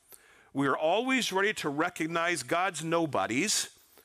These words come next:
in God's fools, people we would never expect that God is using.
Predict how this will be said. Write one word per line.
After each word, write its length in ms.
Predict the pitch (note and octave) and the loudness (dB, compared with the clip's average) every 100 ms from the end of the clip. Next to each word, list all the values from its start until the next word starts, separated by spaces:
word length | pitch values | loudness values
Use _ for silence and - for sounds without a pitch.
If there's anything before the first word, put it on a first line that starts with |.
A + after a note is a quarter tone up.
| _ _ | _ _
in 160 | E3 E3 | -4 0
God's 320 | F3 E3+ D#3 | 0 0 -2
fools, 460 | - D#3+ C3+ G#2 - | -4 0 0 -2 -6
people 340 | - G#3+ G3 | -4 -2 0
we 120 | F3+ | 0
would 200 | D3+ B2+ | -2 -2
never 480 | C#3 D3 G3 A3+ B3+ | -4 -2 -2 0 -2
expect 560 | A3 - - F#3 D3 - | -2 -4 -4 -4 -4 -4
that 140 | D#3 | -2
God 220 | D#3 C#3+ | 0 0
is 140 | C#3+ C3 | 0 -2
using. 340 | A#2+ G2+ | -4 -6